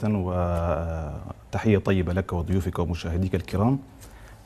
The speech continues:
آه، حقيقة أن موضوع الدستور هو أو المسار الدستوري يعتبر من أهم المسارات أو مسار هام جدًا في العملية السياسية لسوريا،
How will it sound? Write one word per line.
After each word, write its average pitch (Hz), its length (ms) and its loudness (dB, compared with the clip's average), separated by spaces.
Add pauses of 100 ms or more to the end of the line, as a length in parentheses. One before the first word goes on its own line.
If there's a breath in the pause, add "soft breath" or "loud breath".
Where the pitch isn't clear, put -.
(120)
آه، 107 140 4
حقيقة 139 480 6
أن 107 200 4
موضوع 104 360 8
الدستور 107 580 4
هو 98 200 4
أو 98 160 2
المسار 95 340 4
الدستوري 98 520 -2
يعتبر 95 380 -2
من 95 160 0
أهم 110 260 2
المسارات 92 560 2
أو 101 300 2
مسار 101 500 6
هام 107 220 4
جدًا 98 360 -2
في 101 360 -2
العملية 90 420 2
السياسية 95 600 0
لسوريا، 82 480 -2